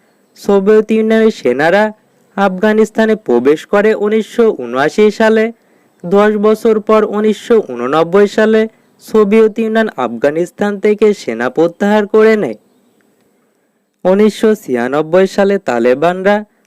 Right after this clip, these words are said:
আফগানিস্তানের নিয়ন্ত্রণ নেয়। তবে দুই হাজার এক সালে যুক্তরাষ্ট্রের টুইন টাওয়ারের হামলার রেশ ধরে যুক্তরাষ্ট্র দুই হাজার দুই সালে আফগানিস্তান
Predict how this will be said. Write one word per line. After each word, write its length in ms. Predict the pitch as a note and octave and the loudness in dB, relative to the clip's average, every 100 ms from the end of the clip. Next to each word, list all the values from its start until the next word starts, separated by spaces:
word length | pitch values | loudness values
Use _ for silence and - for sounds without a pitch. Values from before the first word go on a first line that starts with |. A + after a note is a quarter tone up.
| _ F#3 | _ -4
আফগানিস্তানের 920 | F#3 F3+ G3+ G3+ G3+ - G3 F#3+ E3 | -4 -2 -2 0 -2 0 0 0 -4
নিয়ন্ত্রণ 540 | A#2 A#2 D3+ - G#3 G#3 | -4 -6 -4 0 0 0
নেয়। 140 | A#2+ G#2 _ _ _ _ _ _ - | -4 -8 _ _ _ _ _ _ -4
তবে 280 | G3+ G3+ G#3 | -2 2 2
দুই 140 | G3+ G#3+ | 2 2
হাজার 220 | G#3 G#3 G3 C#3 | 2 2 0 -2
এক 80 | A#2 - | -4 -4
সালে 300 | F3 F#3 G3 | -2 0 -2
যুক্তরাষ্ট্রের 840 | C#3+ A2+ - D3 E3 F3+ - G3+ - | -4 -8 -4 0 0 0 -2 -2 -2
টুইন 280 | A#2 A#2 B2 | -2 -2 -2
টাওয়ারের 460 | C3 F3 G3 G3 G3+ G3+ _ _ _ - | 0 2 4 2 -2 -6 _ _ _ -4
হামলার 420 | G#3 G#3 G#3 G3+ | -2 0 2 2
রেশ 220 | C#3 A#2+ A#2+ | 0 -2 0
ধরে 220 | A#3+ F#3+ F3 | 0 2 0
যুক্তরাষ্ট্র 800 | A#2+ G#2+ - D#3+ F#3 F#3 - G#3+ G#3 _ _ _ - | -4 -6 0 2 2 0 0 0 0 _ _ _ -2
দুই 120 | G3+ | 0
হাজার 260 | G#3 G3+ G3 C3+ | 2 2 0 0
দুই 160 | A#2 | -2
সালে 300 | A2+ E3+ F#3 G3 F#3+ | -2 0 0 0 -2
আফগানিস্তান 680 | F#3+ F#3 G#3 G#3 G#3 G#3+ | -2 0 0 0 -2 -2